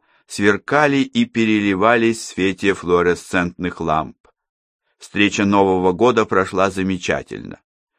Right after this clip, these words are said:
Школьники водили хоровод, пели песни, отгадывали загадки, после чего был конкурс на лучший новогодний костюм.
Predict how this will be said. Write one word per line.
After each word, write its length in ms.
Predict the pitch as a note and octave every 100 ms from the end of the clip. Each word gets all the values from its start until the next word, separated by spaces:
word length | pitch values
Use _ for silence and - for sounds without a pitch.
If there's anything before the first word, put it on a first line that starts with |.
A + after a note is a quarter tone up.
| _
Школьники 640 | - - C#3+ C#3+ C3+ B2+ A#2
водили 420 | G#2 G2+ B2 A2+
хоровод, 720 | G#2 G2 F2+ F2 F2+ E2+ -
пели 300 | G#2+ G#2+ G#2+
песни, 580 | F#2 F2+ D#2 - D2 - - -
отгадывали 640 | G2 G2 A#2 A#2+ A2+ A#2
загадки, 760 | A2 A#2 G2+ F2 - - - _ _ _
после 340 | - G#2 G#2+
чего 300 | G2+ A2 C3
был 220 | C3 A2+ G#2+
конкурс 580 | C3+ D#3+ C3+ G2 - _ _
на 220 | - G2
лучший 480 | F#2 G#2 D#3+ - C#3
новогодний 640 | A#2+ G#2+ G2 G2 G#2 G2 F#2+
костюм. 600 | G2 E2 - - C#2